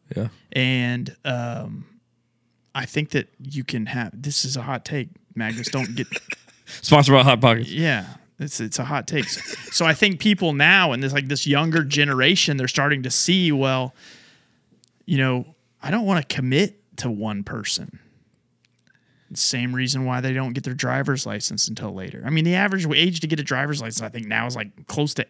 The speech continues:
Speaker 2: eighteen or something. It's something crazy.
Speaker 1: Why is that?
Speaker 2: Because nowadays parents have co-, have coddled their kids. They're like, "Oh, I'll take you everywhere you go." Like, my son,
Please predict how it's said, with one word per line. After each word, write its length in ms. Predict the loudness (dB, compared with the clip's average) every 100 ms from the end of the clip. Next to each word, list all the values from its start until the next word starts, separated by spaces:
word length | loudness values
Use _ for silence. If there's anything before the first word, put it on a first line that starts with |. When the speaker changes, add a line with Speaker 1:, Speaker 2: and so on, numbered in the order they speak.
| _
Speaker 2:
eighteen 600 | 0 2 -4 -4 -2 -2
or 100 | -4
something. 380 | -6 -6 -10 -16
It's 120 | -6
something 180 | -6 -6
crazy. 640 | -6 -2 0 0 -2 -10 -20 _
Speaker 1:
Why 220 | -2 0
is 120 | -2
that? 220 | -4 -8 -12 _ _ -10 -10 -16 -20 -20 -18 0
Speaker 2:
Because 360 | 2 4 0 -2 -10 -12 -2
nowadays 520 | 0 2 0 -2 -2 -4
parents 680 | -6 -4 -2 -2 -2 -4 -6
have 220 | -12 -6
co-, 240 | -6 -4
have 260 | -4 -4 -4
coddled 540 | -8 -4 -4 -2 -4
their 160 | -4 -6 -6
kids. 640 | -8 0 0 0 -4 -10
They're 240 | -4 -2 -2
like, 180 | -2
"Oh, 140 | -2 -2
I'll 140 | -4
take 320 | -4 -6 -4 -2
you 140 | 0
everywhere 340 | 0 -2 0
you 160 | 0 -2
go." 300 | -4 -4 -6
Like, 140 | -6 -4
my 140 | -4
son, 480 | -2 -2 0 -2 -4